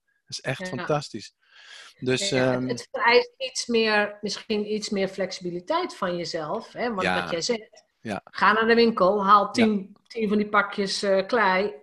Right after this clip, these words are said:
Speaker 2: stuur het op
Speaker 1: Ja.
Speaker 2: en iedereen moet op tijd klaar
Speaker 1: Ja.
Speaker 2: zitten. Maar dat is het dan ook.
Speaker 1: Nee, maar ik had zelf, ik zat ook nog in zo'n ding van, oké, de heliumstick, dat is een werkvorm,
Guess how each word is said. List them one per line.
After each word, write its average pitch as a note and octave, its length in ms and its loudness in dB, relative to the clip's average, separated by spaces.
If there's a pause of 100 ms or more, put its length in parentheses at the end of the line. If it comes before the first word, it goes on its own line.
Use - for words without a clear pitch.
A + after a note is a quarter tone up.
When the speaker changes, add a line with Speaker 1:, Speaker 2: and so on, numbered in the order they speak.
(140)
Speaker 2:
stuur A#3+ 400 2
het G#3 120 0
op A3 400 -2 (220)
Speaker 1:
Ja. C3+ 160 -4
Speaker 2:
en A#3+ 140 0
iedereen G3+ 300 4
moet F#3+ 120 0 (120)
op - 100 -10
tijd F3+ 200 -2
klaar C#4 260 0
Speaker 1:
Ja. B3+ 80 4
Speaker 2:
zitten. - 240 -4
Maar D3+ 120 -12
dat E3 220 -10
is F4+ 120 -8
het - 140 -12
dan D4 160 -4
ook. E3 340 -4 (140)
Speaker 1:
Nee, C3+ 200 -4 (160)
maar D3+ 100 2
ik - 60 0
had G3 140 2
zelf, A3 320 0
ik - 140 0
zat - 260 -2
ook G3 160 -4
nog D3+ 160 -6
in B2+ 160 -4
zo'n A#2 200 -4
ding A2+ 220 -2
van, A#2 180 -6
oké, C3+ 280 0
de A2+ 120 0
heliumstick, E3+ 1120 2
dat A#2 260 -4
is - 60 -12
een A2 120 -6
werkvorm, C3+ 640 2